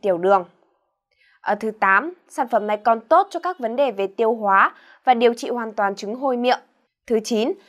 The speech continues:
sản phẩm giúp làm đẹp da, giảm cân, tăng sức đề kháng cho cơ thể cũng như là duy trì tuổi xuân.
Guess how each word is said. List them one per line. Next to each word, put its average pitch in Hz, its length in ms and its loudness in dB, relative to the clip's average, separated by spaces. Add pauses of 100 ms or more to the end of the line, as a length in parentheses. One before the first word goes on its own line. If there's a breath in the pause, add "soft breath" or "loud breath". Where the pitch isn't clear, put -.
(160 soft breath)
sản 262 220 0
phẩm 202 240 -2
giúp 349 200 -6
làm 226 340 2
đẹp 208 180 -2
da, 269 320 2 (220 soft breath)
giảm 233 320 0
cân, 302 300 -2 (200)
tăng 247 160 -4
sức 339 200 -10
đề 220 180 -4
kháng 208 380 -8
cho 254 140 -6
cơ 240 160 -6
thể 208 200 -2
cũng - 220 -8
như 330 100 -4
là 214 160 -4
duy 226 260 -8
trì 202 200 -8
tuổi 180 200 -4
xuân. 240 260 2